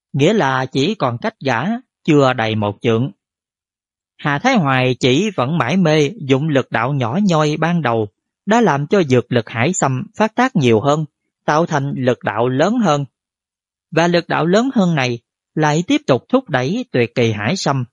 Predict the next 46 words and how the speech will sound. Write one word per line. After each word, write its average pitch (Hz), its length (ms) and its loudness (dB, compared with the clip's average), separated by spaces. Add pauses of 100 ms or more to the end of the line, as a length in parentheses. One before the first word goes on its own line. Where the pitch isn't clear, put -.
(140)
phát 175 240 -4
tán 180 340 0
dược 127 240 0
lực 127 200 -2
nhiều 113 300 2
hơn. 147 260 -2 (600)
Đến 214 240 0
nỗi 185 420 0 (160)
Hà 165 220 0
Thái 262 180 0
Hoài 139 240 2
hoàn 127 280 -4
toàn 127 240 -2
không 147 220 -2
biết 240 240 -2
rằng 117 260 -2 (380)
do 143 360 2
việc 120 240 0
cật 123 200 -2
lực, 127 240 0 (220)
dụng 131 220 0
lực, 127 240 -2 (420)
nên 139 400 2
Xích 277 240 -2
Long 131 300 0
Châu 147 380 2
đã 165 240 -2
càng 127 200 0
lúc 220 200 2 (320)
càng 165 180 0
làm 160 240 0
cho 185 100 0
diện 143 340 0
mạo 117 220 -2
của 185 120 0
chính 240 220 -2
bản 151 220 -2
thân 143 220 -2
Hà 110 260 -8
Thái 202 160 0
Hoài 107 360 -4 (380)
thêm 131 320 0
đỏ 120 280 -2
rực 135 200 -2
bội 113 240 0
phần. 104 260 -4